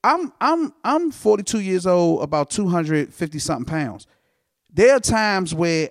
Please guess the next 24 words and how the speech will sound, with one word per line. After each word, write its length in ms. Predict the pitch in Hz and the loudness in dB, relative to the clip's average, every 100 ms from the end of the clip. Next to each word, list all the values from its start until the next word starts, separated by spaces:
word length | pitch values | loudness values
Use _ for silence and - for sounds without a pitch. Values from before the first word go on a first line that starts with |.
| - | -6
I 180 | 190 240 | -6 -2
only 220 | 226 220 196 | 2 0 0
eat 220 | 254 320 | -2 0
one 140 | 175 | -2
time 260 | 151 165 135 | 0 0 0
a 40 | |
day, 260 | 139 190 123 | -2 -4 -4
but 200 | 123 151 | -4 0
guess 260 | 220 190 190 | 0 0 -2
what? 240 | 160 - | -4 -2
When 140 | 147 208 | 0 2
I 140 | 269 | 2
eat, 300 | 285 403 381 - _ _ _ - | 0 0 -2 -16 _ _ _ -4
that 160 | 208 269 | -2 0
joint 280 | 240 233 196 | 0 -2 0
gonna 200 | 190 165 | 0 2
hold 380 | 190 220 233 | 4 6 4
me 400 | 226 233 160 165 _ _ _ _ - | 2 -2 -2 -6 _ _ _ _ -12
until 600 | 160 - 185 170 160 160 _ | -8 -2 2 2 2 -2 _
the 100 | 165 | -4
next 260 | 165 165 151 | -2 -2 -4
time 280 | 175 147 143 | -6 -2 -4
I 100 | 135 | -4
eat. 260 | 233 277 | -4 -6